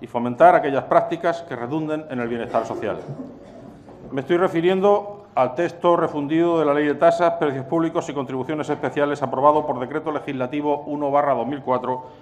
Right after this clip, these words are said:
de nueve de julio, a la Ley tres barra dos mil dos de veinte de mayo de tarifa del canon de saneamiento, a la modificación de la Ley siete barra dos mil cuatro de veintiocho de diciembre de organización y régimen jurídico de la Administración Pública de la Comunidad Autónoma de la Región de Murcia y, por último,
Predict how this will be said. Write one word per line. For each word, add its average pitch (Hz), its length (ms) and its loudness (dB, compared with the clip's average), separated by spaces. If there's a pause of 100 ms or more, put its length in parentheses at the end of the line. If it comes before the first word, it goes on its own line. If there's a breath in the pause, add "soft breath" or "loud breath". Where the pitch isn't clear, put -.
(100 loud breath)
de 113 140 -4
nueve 156 240 2
de 117 60 -2
julio, 135 360 -4 (560 loud breath)
a 127 120 6
la 143 100 6
Ley 190 280 4
tres 170 220 0
barra 156 240 6
dos 139 140 2
mil 139 240 -2
dos 160 320 2
de 135 80 0
veinte 143 280 0
de 123 80 0
mayo 151 460 2 (240)
de 127 80 -8
tarifa 139 380 -2
del 131 120 -4
canon 143 220 -2
de 135 80 -6
saneamiento, 139 760 -4 (420 loud breath)
a 131 80 2
la 131 100 4
modificación 139 880 0
de 190 80 -2
la 165 100 6
Ley 165 220 2
siete 156 320 -4
barra 147 240 4
dos 131 140 2
mil 135 140 -4
cuatro 139 280 -2
de 131 60 -2
veintiocho 139 420 -4
de 131 80 -2
diciembre 135 380 -4
de 127 80 -4
organización 127 500 -4
y 135 60 -4
régimen 135 320 -4
jurídico 127 440 -6
de 120 100 -4
la 117 60 -2
Administración 117 460 -6
Pública 135 320 -6
de 123 80 -4
la 120 80 -4
Comunidad 117 220 -6
Autónoma 123 300 -6
de 113 40 -4
la 101 100 -4
Región 131 240 -10
de 123 60 -8
Murcia 113 400 -8 (460 loud breath)
y, 127 60 -10
por 131 160 -2
último, 190 380 -2